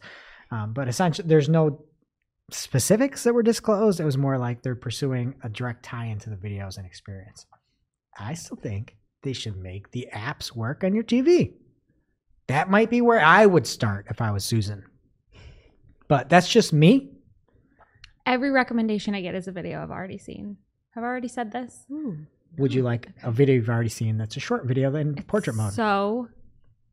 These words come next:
Speaker 2: frustrating.
Speaker 1: They have, no. I wish them well. I wish them well.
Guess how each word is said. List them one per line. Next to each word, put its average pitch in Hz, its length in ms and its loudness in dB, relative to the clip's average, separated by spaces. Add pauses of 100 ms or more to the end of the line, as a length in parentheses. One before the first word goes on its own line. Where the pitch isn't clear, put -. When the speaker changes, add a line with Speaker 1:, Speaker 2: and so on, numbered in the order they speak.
(180)
Speaker 2:
frustrating. 185 800 -10 (380)
Speaker 1:
They 180 240 2
have, 151 380 -6 (420)
no. 247 240 -2 (1200)
I 175 120 6
wish 226 240 10
them 233 180 8
well. 165 320 4 (1120)
I 143 40 2
wish 139 220 4
them 127 140 0
well. - 240 -10